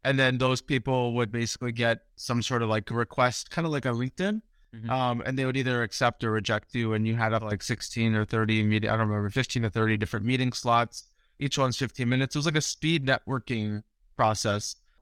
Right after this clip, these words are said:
Speaker 1: those conversations I had through the speed networking process, it was the best part of the entire thing. And yet it only was about three hours worth of, like, three hour or two hours worth of meetings over a two-day period.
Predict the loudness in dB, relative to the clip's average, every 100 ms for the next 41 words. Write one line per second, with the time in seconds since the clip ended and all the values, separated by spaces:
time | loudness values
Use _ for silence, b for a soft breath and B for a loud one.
0 | -10 0 2 4 2 0 0 0 -2 -2
1 | -2 0 0 2 2 2 2 -2 -4 -4
2 | -4 -4 -2 -2 -2 -4 0 2 2 2
3 | 0 0 -8 _ 0 2 2 0 2 2
4 | 2 0 2 2 2 0 0 0 0 0
5 | 0 0 0 2 0 -6 _ _ -4 2
6 | 2 2 2 0 0 -2 -2 0 2 2
7 | 0 _ _ _ _ 0 4 6 6 2
8 | 0 -2 -6 -10 _ -2 0 0 -4 -10
9 | -2 -2 -2 -14 _ _ _ -6 -2 2
10 | 4 4 0 -4 2 6 6 6 2 0
11 | 0 0 0 0 2 2 2 -2 -2 0
12 | -2 -2 -2 0 0 -2 -4 -2 0 -2